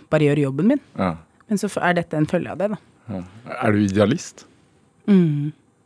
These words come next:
Speaker 1: Det tror jeg jeg er.
Speaker 2: <laughs> Hva er idealene, da?
Speaker 1: Åh. Jeg ha-, jeg er liksom,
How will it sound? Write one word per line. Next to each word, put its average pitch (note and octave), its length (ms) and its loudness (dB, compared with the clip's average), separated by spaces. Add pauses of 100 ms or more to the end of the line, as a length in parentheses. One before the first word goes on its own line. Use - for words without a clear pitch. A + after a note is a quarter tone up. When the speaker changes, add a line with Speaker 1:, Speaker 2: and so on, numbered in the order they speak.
(1160)
Speaker 1:
Det F#3 140 -12
tror D#3 100 -8
jeg C#3+ 60 -8
jeg C#3+ 200 -10
er. - 80 -20 (520)
Speaker 2:
<laughs> - 1300 -4
Hva A2 160 8
er G#2 100 4
idealene, G2 460 2
da? B2+ 60 -20 (1800)
Speaker 1:
Åh. G#3 180 4 (3250)
Jeg G3 120 0
ha-, F3 320 0
jeg D#3 460 4
er A3+ 80 2
liksom, G#3+ 280 0